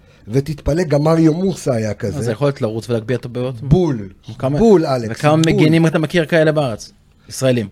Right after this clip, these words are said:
Speaker 1: מריו מוסה, זה היה מצחיק, הוא שיחק פה דקה וחצי, אבל זה היה מגן, שהיית רואה אותו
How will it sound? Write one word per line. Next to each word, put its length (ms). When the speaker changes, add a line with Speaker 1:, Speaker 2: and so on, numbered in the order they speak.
Speaker 1:
מריו 380
מוסה, 300
זה 100
היה 80
מצחיק, 240
הוא 220
שיחק 340
פה 80
דקה 280
וחצי, 400
אבל 160
זה 220
היה 240
מגן, 460
שהיית 300
רואה 180
אותו 260